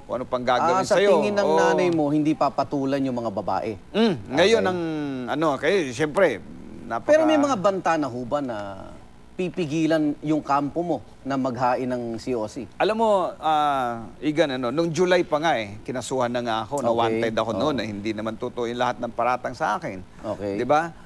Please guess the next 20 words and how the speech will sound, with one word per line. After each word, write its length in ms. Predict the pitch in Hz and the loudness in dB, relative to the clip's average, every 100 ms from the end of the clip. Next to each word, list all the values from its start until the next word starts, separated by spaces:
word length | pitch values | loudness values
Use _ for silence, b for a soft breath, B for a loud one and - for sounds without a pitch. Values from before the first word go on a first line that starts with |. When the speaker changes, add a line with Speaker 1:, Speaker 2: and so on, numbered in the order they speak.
| B B 120 | B B -2
Speaker 1:
Tapos 240 | - 143 | -2 -2
pinasok 480 | 165 156 160 - - 170 | 0 2 2 0 -4 -2
pa 80 | |
ako 80 | 160 | -2
sa 160 | 160 165 | -2 -2
bahay 320 | 151 156 160 | 0 0 -2
ko 80 | 180 | -4
noong 240 | 175 139 | -4 -4
October 480 | - 151 143 139 139 | -2 0 0 -2 -4
fifteen. 640 | 139 - - 233 180 117 101 | -8 -8 -2 0 0 -4 -8
Speaker 2:
Oo. 320 | - 104 92 92 - | -4 -4 -4 -8 -12
Speaker 1:
Nila 400 | - 131 131 120 | -8 -4 0 2
Unsay 400 | 214 233 185 147 | 2 2 2 0
doon 160 | 147 139 | 0 -4
sa 80 | |
Davao. 720 | 127 151 175 151 120 107 104 101 - - - | 0 2 2 2 2 0 -4 -12 -18 -20 -10
Buti 320 | 135 123 147 | -6 -4 0
na 80 | 160 | 2
lang, 320 | 185 165 139 | 2 0 -2
ah, 480 | 135 123 117 113 | 0 0 -2 -6